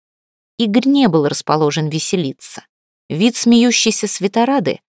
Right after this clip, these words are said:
только раздражал его. И когда Авадия удалился, он тоже резко повернулся и пошёл в другую сторону, всем своим видом показывая, как он взбешён. Нервный смех княжны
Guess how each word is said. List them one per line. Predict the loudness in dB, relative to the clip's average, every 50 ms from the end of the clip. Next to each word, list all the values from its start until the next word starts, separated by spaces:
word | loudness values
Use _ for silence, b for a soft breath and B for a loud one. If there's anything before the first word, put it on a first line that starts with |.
| _ _ _
только | 0 0 0 4 4 4
раздражал | 4 4 4 2 2 2 4 4 2 2 2 0
его. | -4 -6 -8 -8 -8 -10 -12 -12 _ _ _ _ _ _ _ _ _ -10
И | 0
когда | 0 0 2 2 2 2
Авадия | 4 4 4 2 2 2 0 0 0 -2 -2
удалился, | -4 -2 -2 -2 0 0 -2 -2 -2 -4 -6 -8 -8 b b b b b b _ _ -4
он | -4 -4 0
тоже | 2 2 4 4 4 4
резко | 4 4 2 2 -2 0
повернулся | 2 2 2 2 2 2 2 0 0 -2 -2 -4
и | -2
пошёл | -4 -4 -4 0 0 0 0
в | 0
другую | 0 -2 -2 -2 -2 -4 -4 -4
сторону, | -6 -8 -6 -4 -2 -2 -2 -2 -4 -6 -8 -12 -14 _ _ _ _ _
всем | -8 -4 -2 -2 -2
своим | -2 -2 -2 -2 0 0
видом | 2 4 4 4 4 4 2
показывая, | 0 -2 0 0 0 0 0 -2 -4 -4 -4 -6
как | -4 -4 -6 -2 0
он | 0 0 0
взбешён. | 0 -2 -2 -2 -2 -4 -4 -4 -6 -6 -6 -6 -8 -14 -18 _ _ _ _ _ _ _ _ _ _ _ _ _ _ _ _ -2
Нервный | 0 2 4 4 4 4 4 2 0 0
смех | 0 -2 0 0 0 0 0 -4
княжны | -8 -4 -2 -2 -2 -2 -2 0 0 0 -2 -2